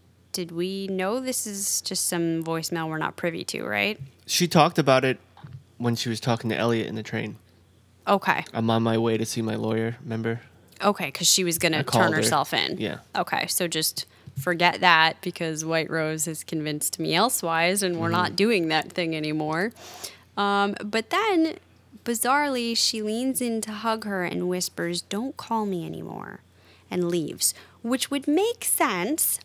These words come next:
Speaker 1: I'm trying to spare you and save you this, but for the look on her face,
Speaker 2: Yeah.
Speaker 1: she looks almost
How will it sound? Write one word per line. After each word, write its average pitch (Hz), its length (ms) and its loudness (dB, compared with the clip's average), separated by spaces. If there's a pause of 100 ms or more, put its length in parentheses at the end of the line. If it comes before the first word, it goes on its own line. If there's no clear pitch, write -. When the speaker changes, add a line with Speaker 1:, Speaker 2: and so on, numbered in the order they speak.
Speaker 1:
I'm 190 100 -2
trying 214 240 0
to 208 60 -2
spare 190 320 -4
you 175 160 -4
and 170 120 -4
save 196 240 -4
you 180 80 -4
this, 175 200 -4 (120)
but 220 160 -2
for 202 220 -6
the 180 120 -4
look 185 460 -8
on 175 140 -6
her 151 180 -10
face, - 600 -2
Speaker 2:
Yeah. 110 120 2
Speaker 1:
she 202 160 -4
looks 214 600 -4 (120)
almost 226 600 0